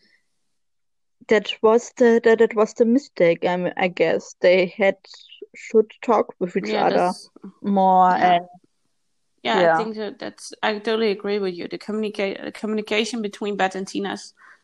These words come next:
Speaker 2: worse, worse. It is, like,
Speaker 1: Yeah.
Speaker 2: very bad.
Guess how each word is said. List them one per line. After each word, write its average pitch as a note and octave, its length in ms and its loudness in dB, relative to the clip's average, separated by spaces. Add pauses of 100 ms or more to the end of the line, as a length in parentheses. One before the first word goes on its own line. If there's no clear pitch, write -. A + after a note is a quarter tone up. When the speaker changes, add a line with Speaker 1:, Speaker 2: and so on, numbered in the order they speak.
(420)
Speaker 2:
worse, - 680 -2 (320)
worse. F3 580 -6
It G3+ 200 -4
is, G#3 300 -4
like, F#3+ 280 -2 (180)
Speaker 1:
Yeah. G3 200 2
Speaker 2:
very G3+ 100 -6
bad. - 320 -6